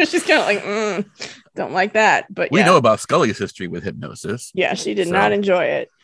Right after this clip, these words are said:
Speaker 2: no.
Speaker 1: <laughs>
Speaker 2: And she says she knows that it has therapeutic value, but it's never been proven to enhance memory.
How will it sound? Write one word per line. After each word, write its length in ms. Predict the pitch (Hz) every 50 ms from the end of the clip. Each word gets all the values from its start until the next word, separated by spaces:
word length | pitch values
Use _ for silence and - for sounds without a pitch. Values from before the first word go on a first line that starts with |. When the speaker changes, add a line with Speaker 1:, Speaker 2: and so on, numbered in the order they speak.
| _ -
Speaker 2:
no. 100 | 131 -
Speaker 1:
<laughs> 1400 | - - 185 151 - - - - - 415 262 - - 359 330 - - - 302 311 - - 302 311 - _ - 285 - _ _ _ _ - - - - - - - -
Speaker 2:
And 200 | 123 113 110 110
she 200 | - - 143 147
says 260 | 139 - 151 135 127
she 180 | - - - 120
knows 340 | 107 107 113 127 139 135 127
that 100 | 117 110
it 80 | -
has 260 | 98 104 98 90 - -
therapeutic 680 | - 117 113 107 98 - - - 175 185 175 160 - -
value, 680 | 107 - 120 139 143 127 104 90 82 78 76 80 95 - _ _ _ -
but 140 | 95 92
it's 120 | 90 - -
never 200 | 113 135 147 131
been 180 | 117 110 101
proven 380 | - - - 98 101 92 95 90
to 140 | - - 87
enhance 440 | 80 80 80 92 87 82 - - -
memory. 400 | - 80 78 82 - 50 50